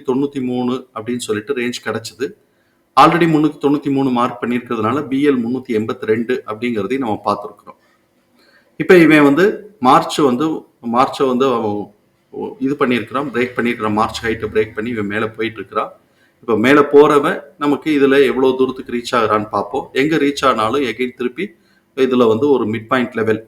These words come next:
அவன் எவ்வளவு தூரத்துக்கு ஏறி இருக்கிறானோ அதோட மிட் பாயிண்ட் லெவலுக்கு அது கரெக்ஷன் வர்றதுக்கான வாய்ப்புகள் இருக்குங்கிறத நம்ம பார்க்கிறோம். சப்சிக்வெண்ட் குவார்ட்டருக்கு இவனுடைய ரிசல்ட் நல்லா கொடுத்தா அப்படின்னு சொன்னா, மேலே எடுத்துட்டு போறதுக்கு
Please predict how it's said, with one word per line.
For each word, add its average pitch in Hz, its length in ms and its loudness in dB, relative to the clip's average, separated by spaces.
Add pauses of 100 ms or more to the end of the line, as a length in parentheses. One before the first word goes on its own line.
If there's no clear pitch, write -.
(160)
அவன் 101 180 -8
எவ்வளவு 123 260 0
தூரத்துக்கு 135 360 -2
ஏறி 113 100 -4
இருக்கிறானோ 110 280 -12
அதோட 110 380 -2
மிட் 107 180 -10
பாயிண்ட் 117 240 -8
லெவலுக்கு 107 580 -4
அது 104 240 -4
கரெக்ஷன் 107 320 -6
வர்றதுக்கான 104 600 -6 (340)
வாய்ப்புகள் 110 500 0
இருக்குங்கிறத 110 520 -2
நம்ம 104 180 -4
பார்க்கிறோம். - 480 -4 (560)
சப்சிக்வெண்ட் 156 460 0
குவார்ட்டருக்கு 127 360 2
இவனுடைய 117 440 0
ரிசல்ட் 127 560 -2 (140)
நல்லா 117 300 -2
கொடுத்தா 120 240 -8
அப்படின்னு 107 260 -4
சொன்னா, 110 260 -8
மேலே 107 280 -2
எடுத்துட்டு - 420 -10
போறதுக்கு 95 360 -12